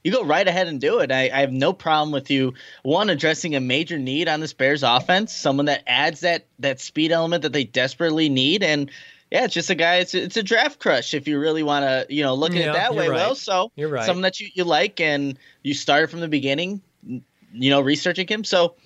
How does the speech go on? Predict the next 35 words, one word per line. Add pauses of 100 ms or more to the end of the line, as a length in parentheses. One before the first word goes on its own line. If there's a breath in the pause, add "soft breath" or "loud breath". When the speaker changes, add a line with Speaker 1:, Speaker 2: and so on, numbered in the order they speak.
(160 soft breath)
Speaker 1:
it's
like,
uh, (240)
you
know,
the,
my
first (260)
three
picks,
those
are
the
guys
that
I
really
liked
in
the
beginning,
and (340 loud breath)
I
somehow
got
'em
all (200)
in
this
one,
which
I'm
really
happy
about.